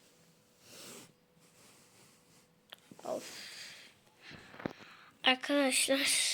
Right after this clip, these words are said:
Şimdi yine oynayalım. Bu turu neyle oynayalım?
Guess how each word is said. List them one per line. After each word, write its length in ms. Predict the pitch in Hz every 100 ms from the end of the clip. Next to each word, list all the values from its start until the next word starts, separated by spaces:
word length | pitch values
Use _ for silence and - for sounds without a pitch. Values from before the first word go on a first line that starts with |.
| - - - - - - - - - - - - - - - - - - - _ _ _ _ _ _ _ _ _ _ - - - - - - - _ -
Şimdi 580 | - 269 269 269 262 - - - - _ - _ _ _ - - -
yine 240 | 254 247 233
oynayalım. 840 | 226 220 220 220 233 247 - 269
Bu 80 | 330
turu 360 | - 381 359 349
neyle 340 | 269 240 226
oynayalım? 760 | 226 220 214 208 214 254 320